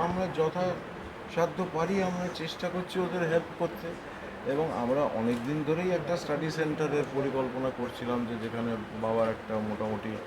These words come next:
একটা জায়গা থাকবে, যেখানে ছবিগুলো দেখানো হবে, ডিসকাশন হবে, একটা ওয়ার্ক স্টেশন থাকবে, যাতে লোকেরা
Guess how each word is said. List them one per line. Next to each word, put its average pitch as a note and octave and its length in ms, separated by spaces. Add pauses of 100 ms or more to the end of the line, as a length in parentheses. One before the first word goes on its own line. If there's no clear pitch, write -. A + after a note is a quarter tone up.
(480)
একটা A2+ 140 (120)
জায়গা G#2+ 240 (100)
থাকবে, G#2 240 (120)
যেখানে G#2+ 320 (260)
ছবিগুলো G2+ 400 (100)
দেখানো G2 320
হবে, G2 180 (120)
ডিসকাশন G2 440 (120)
হবে, F#2+ 180 (140)
একটা G2+ 200
ওয়ার্ক G2+ 240
স্টেশন G2 320 (140)
থাকবে, F#2 280 (800)
যাতে G#2 220 (180)
লোকেরা G2 300